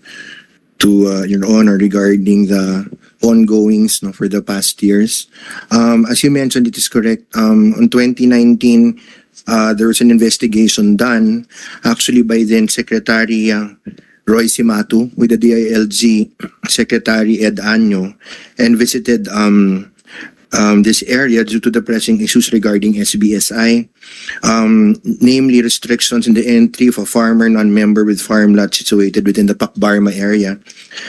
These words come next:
Number two, alleged establishment of the checkpoint and military training within the Pakbarma area.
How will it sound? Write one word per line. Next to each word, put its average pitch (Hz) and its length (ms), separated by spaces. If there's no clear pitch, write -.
Number 127 300
two, 123 240
alleged 120 340
establishment 113 800
of 107 160
the 104 60
checkpoint 117 680
and 107 140
military 107 720
training 123 400
within 113 240
the 113 100
Pakbarma 104 640
area. 107 500